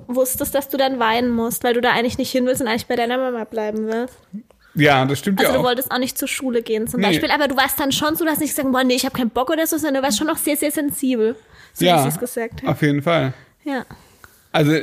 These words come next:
Speaker 2: das, das war, das war auch immer so. Also, das war auch ganz, ganz lange so, dass, ähm, dass ich nie wollte, dass, dass ich halt irgendwie zum Beispiel von meiner Mutter getrennt bin.
Speaker 1: Mhm.
Speaker 2: Ähm, aber das, finde ich, hat nichts damit zu tun, wie selbstbewusst man ist.
Speaker 1: Nee, aber das hat sich, äh, schon, ich finde, das, du hast grad so ein bisschen ein Bild skizziert von dir,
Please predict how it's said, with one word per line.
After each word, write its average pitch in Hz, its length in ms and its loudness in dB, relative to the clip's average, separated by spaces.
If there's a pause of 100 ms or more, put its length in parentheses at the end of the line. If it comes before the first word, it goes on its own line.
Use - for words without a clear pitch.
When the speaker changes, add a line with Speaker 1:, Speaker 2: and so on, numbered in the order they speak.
(160)
Speaker 2:
das, 151 200 0
das - 180 -4
war, 160 140 4 (240)
das 156 240 -4
war 143 100 6
auch 131 80 2
immer 190 240 2
so. 127 240 2
Also, 131 240 0
das 101 200 -6
war 135 220 2
auch 135 120 -6
ganz, 139 180 0
ganz 135 180 -2
lange 156 280 2
so, 135 160 -2
dass, - 320 -6
ähm, 127 380 0 (760)
dass 131 180 4
ich 123 140 -2
nie 143 260 4
wollte, 147 300 4
dass, 156 220 0
dass 147 200 0
ich 139 140 -2
halt 143 200 2
irgendwie 151 300 2
zum 156 160 -2
Beispiel 139 220 -2
von 151 80 -6
meiner 139 160 0
Mutter 147 200 0
getrennt 147 400 -2
bin. 135 180 -2
Speaker 1:
Mhm. 285 340 -4 (1080)
Speaker 2:
Ähm, 127 440 4
aber 123 240 2
das, 117 180 -4
finde 135 220 0
ich, 113 80 -6
hat 127 120 0
nichts 127 180 -4
damit 135 240 -2
zu 143 80 -10
tun, 143 260 -2
wie 127 80 0
selbstbewusst 135 640 -2
man 165 180 -2
ist. 151 140 -6
Speaker 1:
Nee, 294 160 4
aber 294 120 0
das 294 100 -2
hat 294 160 -2
sich, - 200 -2
äh, 277 80 0
schon, 302 360 0
ich 269 140 -4
finde, 285 200 0
das, 285 200 -2
du 285 100 -2
hast 277 140 -2
grad 285 140 -2
so 302 100 -2
ein 277 60 0
bisschen 285 240 -2
ein 269 100 0
Bild 285 300 -2
skizziert 320 640 -2
von 294 260 -4
dir, 285 200 0